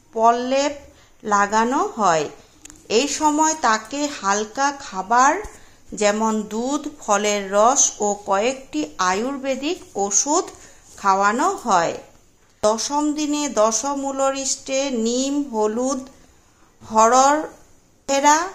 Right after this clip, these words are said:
লবঙ্গ ইত্যাদি জড়িবুটির জল দিয়ে নরম মোদক বানিয়ে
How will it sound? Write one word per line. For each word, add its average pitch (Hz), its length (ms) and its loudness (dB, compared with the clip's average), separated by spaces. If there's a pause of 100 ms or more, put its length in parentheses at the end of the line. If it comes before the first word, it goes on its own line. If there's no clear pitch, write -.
(160)
লবঙ্গ 254 720 2
ইত্যাদি 247 600 -2
জড়িবুটির 233 840 -6
জল 208 320 -2
দিয়ে 269 400 -2 (400)
নরম 254 640 4
মোদক 220 580 2
বানিয়ে 208 580 -2